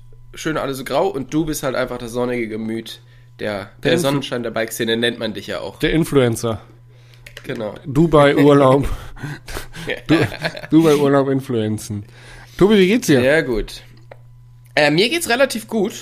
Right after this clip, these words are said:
Speaker 1: äh, den Umständen entsprechend. Nee, aber, ähm, ja, passt. Ich war das ge-, gestern das erste Mal wieder auf dem Rad seit, äh, ja, fast anderthalb Wochen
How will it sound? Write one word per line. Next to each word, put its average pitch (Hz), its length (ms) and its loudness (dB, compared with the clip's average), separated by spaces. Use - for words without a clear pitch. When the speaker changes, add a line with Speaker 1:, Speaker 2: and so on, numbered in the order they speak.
Speaker 1:
äh, 156 200 0
den 151 140 -4
Umständen 175 380 -8
entsprechend. 131 720 -8
Nee, 135 200 -4
aber, 131 520 0
ähm, 127 480 0
ja, 233 260 0
passt. 226 260 -2
Ich 147 140 -6
war 143 120 0
das - 200 -10
ge-, 156 160 0
gestern 180 380 -2
das 139 120 -8
erste 151 420 -8
Mal 143 320 -4
wieder 131 360 -4
auf 117 240 -6
dem 110 540 -6
Rad 113 460 -6
seit, - 500 -8
äh, 113 500 -6
ja, 95 160 -8
fast - 520 -16
anderthalb 117 420 -6
Wochen - 260 -10